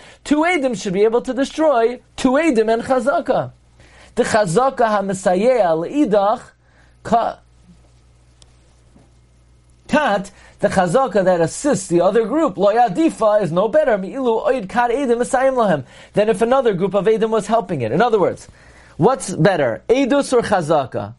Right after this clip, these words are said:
Eidos. And if two Eidim are supported by another two Eidim, it doesn't add anything. So certainly if two Eidim is, is supported by Chazaka, it shouldn't add anything. How could Chazaka be stronger than Eidos?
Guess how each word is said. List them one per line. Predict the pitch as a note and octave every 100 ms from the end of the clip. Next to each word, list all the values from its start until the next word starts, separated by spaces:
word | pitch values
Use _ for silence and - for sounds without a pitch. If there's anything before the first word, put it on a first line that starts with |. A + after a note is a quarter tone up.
| _
Eidos. | C4+ B3 D3 A2 - - _ _ _ _ _ _ - - -
And | A3+
if | A#3 -
two | D4+
Eidim | D#4 D4 B3+ B3+
are | A#3+
supported | - G3 B3 A#3 G#3+
by | G#3
another | A3 A#3+ B3 G3
two | - D#3+
Eidim, | B2+ A2+ G#2+ F#2+ -
it | G#3+ G#3
doesn't | G#3 G3+
add | C#4 C#4
anything. | G3+ C#3+ A#2+ G#2 G2+ - _ _ _ -
So | - C4+
certainly | - D4+ C#4+ C4 A#3
if | A#3
two | - G#3+
Eidim | G3 A3
is, | G#3+ F#3+
is | - F#3+ F3+ D3+ D3+ _ _ - -
supported | B3+ - G3+ G3+ G3
by | F#3+ G3+
Chazaka, | G3+ C#4 B3+ E4 - F3
it | D3
shouldn't | D#3+ C3
add | A2+ B2
anything. | A2+ A2 A2+ G#2+
How | C#3+ A#3
could | - G#3+ F3+ F#3+ - - -
Chazaka | G3 F#3+ C#4 - E3
be | D#3+
stronger | - D#3 E3+
than | G#3
Eidos? | B3 G3+ A2 G#2+ -